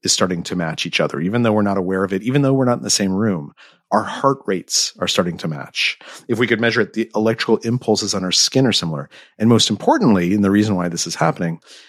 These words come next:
is because if we get, see inside both of our brains, what we would say is our brains beginning to synchronize, right? That's what communication is. Communication is me having a thought,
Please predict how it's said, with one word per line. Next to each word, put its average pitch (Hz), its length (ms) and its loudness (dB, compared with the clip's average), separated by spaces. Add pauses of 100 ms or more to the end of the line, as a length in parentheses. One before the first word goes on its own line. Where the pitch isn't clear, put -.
(120)
is 107 100 0
because 113 260 2
if 113 160 2
we 127 80 2
get, 127 200 0
see - 200 2
inside 107 320 2
both 104 160 2
of - 100 -6
our 87 80 2
brains, 113 720 -2 (240)
what 117 140 4
we 120 80 -2
would 113 140 2
say 147 460 4
is 110 120 0
our 98 100 4
brains 101 420 0
beginning 90 440 0
to - 100 -6
synchronize, - 840 -6 (240)
right? 113 160 2
That's 127 180 2
what 156 120 2
communication 98 640 0
is. 73 260 -6 (340)
Communication 117 640 4
is 92 340 -2 (380)
me 120 300 4
having 120 360 0
a 101 80 -4
thought, 78 600 -6